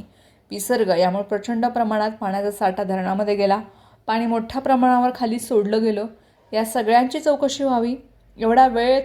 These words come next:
थांबण्याची गरज नव्हती. ऐंशी ते नव्वद टक्के धरण भरल्यानंतर या पाण्याचा विसर्ग करण्याचं नियोजन करायला हवं होतं. त्यानंतर सीना नदीला महापूर आला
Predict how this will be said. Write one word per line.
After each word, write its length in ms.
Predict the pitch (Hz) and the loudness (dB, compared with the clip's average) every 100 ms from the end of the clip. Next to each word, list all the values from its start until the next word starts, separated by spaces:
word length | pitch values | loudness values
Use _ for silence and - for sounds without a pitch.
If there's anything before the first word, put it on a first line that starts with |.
| 269 | -2
थांबण्याची 360 | 208 220 240 | -4 -4 -6
गरज 300 | 214 220 226 233 | -4 -2 -2 -2
नव्हती. 420 | 233 226 226 240 | -4 -4 -8 -8
ऐंशी 220 | 202 190 214 | -6 -4 -2
ते 100 | 220 | -2
नव्वद 300 | 208 196 202 214 | -2 -2 -4 -6
टक्के 200 | 226 233 | -6 -4
धरण 320 | 220 233 226 | -4 -2 0
भरल्यानंतर 680 | 214 208 214 220 208 220 247 - - - - | 0 0 0 -2 -4 -6 -6 -10 -20 -20 -6
या 60 | 214 | -4
पाण्याचा 380 | 214 220 220 233 | -2 -4 -2 0
विसर्ग 380 | 214 220 214 | 0 -2 -2
करण्याचं 440 | 233 233 214 220 220 | -2 -2 -2 -4 -4
नियोजन 360 | 208 202 208 | -4 -4 -6
करायला 440 | 202 208 208 202 233 | -8 -6 -2 0 0
हवं 160 | 233 | 2
होतं. 300 | 226 220 220 254 | 0 0 -2 -6
त्यानंतर 300 | - 196 190 | -4 -2 -2
सीना 300 | 208 208 202 | -4 -4 -4
नदीला 260 | 214 208 220 | -2 -2 -2
महापूर 440 | 208 185 208 269 | -2 -4 -4 2
आला 320 | 269 233 214 | 4 4 2